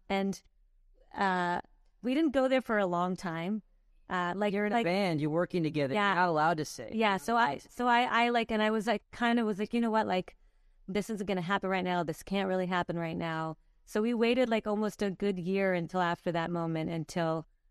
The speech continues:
Speaker 1: I was like, "Okay, maybe I can't, like, control this anymore, and maybe I just need to jump in and, and see how this goes."
Speaker 2: And to go back to the fear question that you started off with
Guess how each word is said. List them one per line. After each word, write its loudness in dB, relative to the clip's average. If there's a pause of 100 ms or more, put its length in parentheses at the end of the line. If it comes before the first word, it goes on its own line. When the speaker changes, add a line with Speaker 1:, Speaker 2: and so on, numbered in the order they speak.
(220)
Speaker 1:
I 0
was 0
like, 0
"Okay, -2
maybe 0
I -2
can't, -6
like, -6
control -2
this -4
anymore, -2
and -2
maybe -2
I -2
just -10
need 0
to -2
jump -4
in -2
and, -4
and -2
see -2
how 2
this -4
goes." -8
Speaker 2:
And 0
to 0
go 6
back 4
to -2
the 2
fear 0
question 0
that -2
you -4
started 0
off 2
with -10